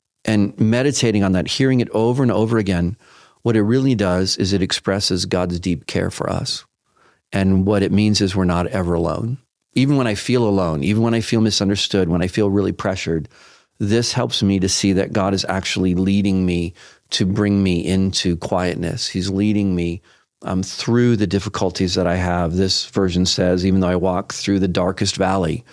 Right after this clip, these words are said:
even though I walk through a really, really difficult time, um, you are with me, and I don't have to fear anything because you are present with me." And as I think about what that means, um,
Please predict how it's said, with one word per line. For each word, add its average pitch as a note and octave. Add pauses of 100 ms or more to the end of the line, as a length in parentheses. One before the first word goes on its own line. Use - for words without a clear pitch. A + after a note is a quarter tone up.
(180)
even A#2
though A#2+
I G#2+
walk G#2
through G2+
a F#2+
really, A2+
really A2
difficult G#2
time, F#2+ (480)
um, F#2
you A#2
are G#2
with C3
me, E2 (360)
and G#2
I G#2+
don't A#2
have A2
to G2
fear A2
anything G2
because F#2
you F#2
are F2
present F2
with F2+
me." F2+ (400)
And A2
as B2
I A2+
think F#3
about E3
what B2
that G2+
means, G2+ (640)
um, G2